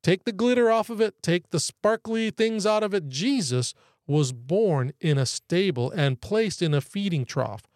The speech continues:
wrapped in cloth, because he came from very, very humble beginnings to a very humble family. Again, you know, we read about this and you don't,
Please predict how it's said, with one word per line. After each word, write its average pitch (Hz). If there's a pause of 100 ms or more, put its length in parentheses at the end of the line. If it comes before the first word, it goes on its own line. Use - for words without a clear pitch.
(380)
wrapped 170
in 226
cloth, 139 (1700)
because 143
he 170
came 180
from 139
very, 170
very 165
humble 160
beginnings 123 (480)
to 135
a 123
very 143
humble 131
family. 120 (960)
Again, 175 (240)
you 196
know, 226
we 208
read 240
about 226
this 240
and 190
you 208
don't, 220